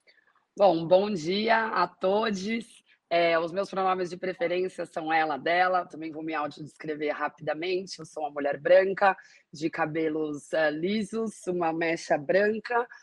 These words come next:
e o resto castanho. É, tô usando uma camisa branca e um lenço com a bandeira da diversidade, a bandeira do arco-íris, a bandeira que representa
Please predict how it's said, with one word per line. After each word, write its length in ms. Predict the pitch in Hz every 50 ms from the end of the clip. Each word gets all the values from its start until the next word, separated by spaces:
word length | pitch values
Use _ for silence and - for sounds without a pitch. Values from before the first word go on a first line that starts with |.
| _ _ _ _
e 160 | - 175 180
o 60 | 180 175
resto 420 | - 180 175 180 180 - - 180
castanho. 800 | - - 170 175 - - - 196 208 226 277 262 262 240 247 254 - - - - - - - - -
É, 340 | - 170 175 175 175 170 175
tô 220 | 175 - 190 190
usando 380 | 190 190 170 180 185 185 180 180
uma 160 | 180 180 175
camisa 500 | - 180 170 170 185 196 196 180 190 180
branca 720 | 180 175 180 190 202 208 208 214 214 - 220 214 214 226 - -
e 120 | 214 214
um 220 | 220 240 240 214 190
lenço 680 | 190 196 196 202 202 202 - - - - 202 202 202 - _ _ _
com 220 | - - 185 196 196
a 80 | 190
bandeira 880 | 190 175 208 214 220 214 175 147 185 185 190 190 190 190 190 196 196 - _ _ _ _ _
da 380 | - 143 160 185 180 180 185 180 - -
diversidade, 920 | 165 143 180 165 - 180 180 - - 175 151 165 156 156 160 160 151 165
a 40 | 160
bandeira 440 | 156 156 170 165 156 165 165 170 165
do 120 | 165 165
arco-íris, 760 | 165 165 175 190 185 - - 196 180 170 170 170 165 165 156 165
a 80 | 160
bandeira 320 | 160 165 165 165 160 170 165
que 160 | - - 156
representa 1040 | 139 139 170 196 214 - - 196 202 190 165 151 160 170 170 170 165 - 175 165